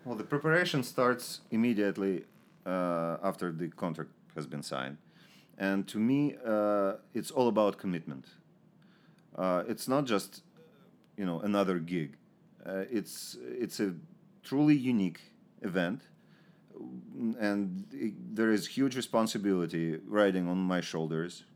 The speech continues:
You know, I, as the entertainment provider, have to be fully one hundred percent dedicated to making this event stand out? Uh, I start with seeing the venue, you know,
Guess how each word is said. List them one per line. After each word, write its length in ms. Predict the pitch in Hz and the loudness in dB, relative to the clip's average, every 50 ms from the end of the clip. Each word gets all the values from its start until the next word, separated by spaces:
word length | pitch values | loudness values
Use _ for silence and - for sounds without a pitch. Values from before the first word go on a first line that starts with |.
| - - | -16 -12
You 120 | 87 90 | -10 -8
know, 240 | 87 85 82 82 - - 95 | -6 -6 -6 -8 -8 -2 2
I, 240 | 98 98 95 98 95 | 4 4 4 4 2
as 400 | - 104 95 92 85 82 78 - - - - - - - - - - - - - - - | 0 -2 -2 -4 -4 -6 -8 -14 -16 -18 -18 -18 -18 -20 -18 -18 -20 -20 -20 -18 -10 -4
the 220 | 101 101 95 90 - - | -2 -2 -2 -2 -4 -4
entertainment 640 | 107 98 98 90 - - 110 107 107 101 87 - | -4 -2 -2 -2 0 2 2 4 2 2 -2 -4
provider, 540 | - 92 82 87 95 92 87 78 76 80 - - - - - - _ _ - - - | -6 0 2 4 4 4 4 2 -2 -4 -6 -12 -20 -20 -20 -20 _ _ -20 -20 -2
have 220 | - 120 113 110 - | 2 4 4 4 2
to 80 | - 104 | -2 -4
be 380 | 101 104 98 98 95 82 - - _ _ _ _ _ _ _ _ _ _ _ - | -2 0 0 0 0 -2 -4 -8 _ _ _ _ _ _ _ _ _ _ _ -20
fully 380 | - - 131 131 127 113 98 | -6 0 2 4 6 6 6
one 220 | 90 95 107 110 110 | 6 6 4 4 2
hundred 240 | - 101 98 82 | 0 -2 -4 -4
percent 360 | - 85 - 95 90 90 80 78 | -6 -6 -4 -2 -2 -2 0 0
dedicated 600 | 92 87 90 82 - 90 82 78 - - - - | 0 0 0 -2 -2 -2 -2 -2 -4 -8 -16 -16
to 280 | - - 76 76 73 - - - - - - _ _ _ _ - | -12 -10 -8 -8 -8 -10 -16 -20 -20 -20 -20 _ _ _ _ -2
making 540 | 95 98 104 104 101 87 101 95 92 92 80 | 2 4 4 4 4 4 4 2 2 2 2
this 320 | 85 95 87 80 - - - - - - _ | 2 2 2 0 -2 -8 -10 -14 -18 -12 _
event 340 | - 90 90 90 87 85 80 | -4 -2 0 0 -2 -2 -6
stand 420 | - - - - - 92 85 87 78 | -10 -12 -6 -2 0 0 2 2 2
out? 280 | 67 60 55 - - - - _ _ _ - _ _ _ _ _ - - - - _ - - - _ - - - - - - - - | 0 0 -2 -8 -14 -20 -20 _ _ _ -20 _ _ _ _ _ -20 -20 -20 -20 _ -20 -20 -20 _ -20 -20 -20 -20 -20 -20 -14 -8
Uh, 120 | 131 104 - - - - - - | -6 -6 -6 -6 -10 -16 -2 2
I 120 | 127 113 220 | 4 4 4
start 480 | - - - - 147 156 160 151 - | 2 2 4 6 6 8 6 4 2
with 220 | - 95 92 82 - - - - | 2 2 2 2 -2 -8 -18 -14
seeing 420 | - - - 120 110 110 113 107 | -8 -2 2 4 4 6 4 4
the 60 | 90 | 2
venue, 420 | 80 76 85 80 76 73 71 71 - - - _ _ _ _ _ _ - | 0 0 0 0 -2 -2 -4 -8 -12 -16 -20 _ _ _ _ _ _ -14
you 60 | 69 | -12
know, 240 | 73 78 80 - | -10 -8 -8 -8